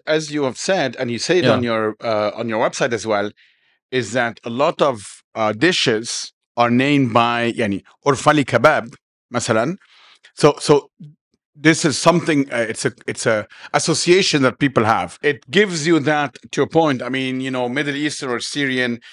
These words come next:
Speaker 1: it's hard for you to see the name Orfali and not think of that, maybe for some people. That's what I'm trying to say.
Speaker 2: For Turkish, there are a bit confusion because, uh, Orfali with U, not with O.
Speaker 1: I see.
Speaker 2: So they don't see it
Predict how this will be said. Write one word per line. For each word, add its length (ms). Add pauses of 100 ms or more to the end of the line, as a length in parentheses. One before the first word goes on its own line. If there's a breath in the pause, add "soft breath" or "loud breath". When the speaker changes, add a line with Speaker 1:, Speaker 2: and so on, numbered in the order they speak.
Speaker 1:
it's 120
hard 340
for 180
you 140
to 300
see 180
the 80
name 160
Orfali 480
and 180
not 160
think 320
of 140
that, 260
maybe 180
for 60
some 160
people. 280 (260 soft breath)
That's 160
what 60
I'm 60
trying 200
to 100
say. 140 (140)
Speaker 2:
For 120
Turkish, 380
there 220
are 100
a 40
bit 180
confusion 420
because, 400
uh, 720
Orfali 560 (380)
with 240
U, 260
not 220
with 160
O. 340 (100)
Speaker 1:
I 120
see. 280 (280)
Speaker 2:
So 160
they 120
don't 200
see 240
it 120